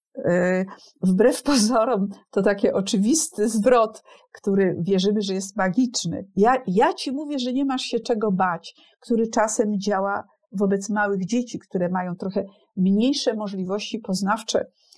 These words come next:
yy, przeanalizowania sytuacji, której się boją, plus autorytet o rodzica jest wszech-, wszechmocny dla małego dziecka i powiedzenie „nie bój się” jest dosyć ważnym sposobem modelowania, o tyle u osób, które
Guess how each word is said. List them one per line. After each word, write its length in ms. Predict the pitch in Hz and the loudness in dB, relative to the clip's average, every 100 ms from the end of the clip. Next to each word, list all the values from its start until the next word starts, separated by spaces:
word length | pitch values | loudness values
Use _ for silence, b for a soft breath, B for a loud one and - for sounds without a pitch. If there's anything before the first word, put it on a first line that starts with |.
| - | 0
yy, 500 | 185 185 180 180 - | 2 4 2 -2 -6
przeanalizowania 840 | - 233 196 180 180 190 180 208 226 | -2 0 0 -2 -2 -4 -4 -2 -2
sytuacji, 560 | 220 196 175 160 - | -4 -4 -2 -2 -4
której 280 | - - 170 | -12 -6 -4
się 180 | 165 - | -4 -4
boją, 360 | 165 156 - - B - | 0 0 0 -4 B -6
plus 200 | 190 - | -2 0
autorytet 680 | 175 180 - 180 220 233 196 - _ _ - | 0 0 0 -2 0 -2 -2 -12 _ _ -4
o 100 | 151 | 0
rodzica 640 | 151 147 208 202 175 - - _ _ - | 0 2 0 0 -2 -4 -10 _ _ -2
jest 380 | 180 185 - _ | 0 0 -6 _
wszech-, 300 | - 247 - _ | 0 0 -2 _
wszechmocny 840 | - - 202 196 214 220 - 156 | -4 -2 0 0 0 -2 -4 -4
dla 180 | 165 185 | -2 -4
małego 440 | 175 180 233 226 170 | -2 0 0 0 -4
dziecka 420 | 180 151 - - | -4 -6 -6 -4
i 60 | |
powiedzenie 580 | 165 180 190 185 220 208 | -4 -4 -4 -2 -2 -2
„nie 220 | 175 214 | 0 0
bój 200 | 247 160 | 0 0
się” 260 | 165 - 151 b b b - | -4 -6 -8 b b b -2
jest 200 | 180 185 | 0 0
dosyć 380 | 185 185 180 _ - | -2 -4 -8 _ -12
ważnym 460 | 175 202 240 240 | 0 2 2 -2
sposobem 540 | 233 - 196 202 185 190 | -6 -6 -2 -2 -2 -2
modelowania, 680 | 185 180 170 170 226 254 - | -4 -4 -4 -2 -2 -2 -2
o 100 | 190 | -6
tyle 220 | 196 185 | -4 -4
u 140 | 196 196 | -4 -4
osób, 340 | 233 - 208 | -4 -6 -10
które 360 | _ 190 190 | _ -4 -2